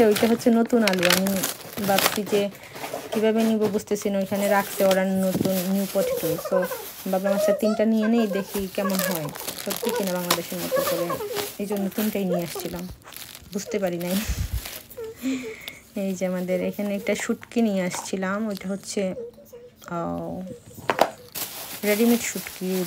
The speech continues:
ভর্তা। So ভাবলাম নিয়ে আসি। এই যে বাংলাদেশি পেঁয়াজ আমার। আর এই যে একটা বেগুন আনছিলাম শুটকি খাওয়ার জন্য, একটা মূলা নিয়ে আসছি। এই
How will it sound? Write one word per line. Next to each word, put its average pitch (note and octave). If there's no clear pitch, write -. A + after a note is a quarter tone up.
ভর্তা। F3
So -
ভাবলাম F#3
নিয়ে F#3+
আসি। F#3
এই G3+
যে F#3+
বাংলাদেশি F3
পেঁয়াজ F3
আমার। F3
আর F#3
এই F#3
যে -
একটা -
বেগুন F3+
আনছিলাম -
শুটকি -
খাওয়ার F3+
জন্য, G3
একটা -
মূলা F3+
নিয়ে F#3+
আসছি। -
এই A3